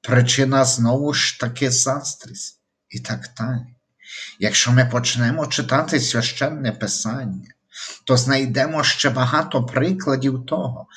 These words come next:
як заздрість штовхає людей на найжахливіші злочини.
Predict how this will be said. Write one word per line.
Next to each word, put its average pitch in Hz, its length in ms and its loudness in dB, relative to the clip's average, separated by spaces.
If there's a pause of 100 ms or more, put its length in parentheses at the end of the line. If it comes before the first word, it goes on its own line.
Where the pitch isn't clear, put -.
(280)
як 120 320 6
заздрість 135 840 2
штовхає 143 880 0
людей 135 580 0 (280)
на 123 180 6
найжахливіші 131 1000 2
злочини. 127 640 -6